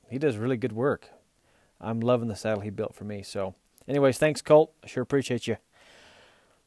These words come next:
All right, so Salmon, Idaho. Um, this is a two-day clinic,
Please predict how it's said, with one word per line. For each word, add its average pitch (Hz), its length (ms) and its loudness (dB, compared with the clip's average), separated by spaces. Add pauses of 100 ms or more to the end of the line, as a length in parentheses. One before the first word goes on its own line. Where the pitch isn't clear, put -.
(600)
All 175 220 12
right, 170 420 10
so 170 360 12
Salmon, 160 440 6
Idaho. 127 680 6 (720)
Um, 131 640 2
this 156 260 6
is 135 140 2
a - 60 -2
two-day 151 360 6
clinic, - 580 -4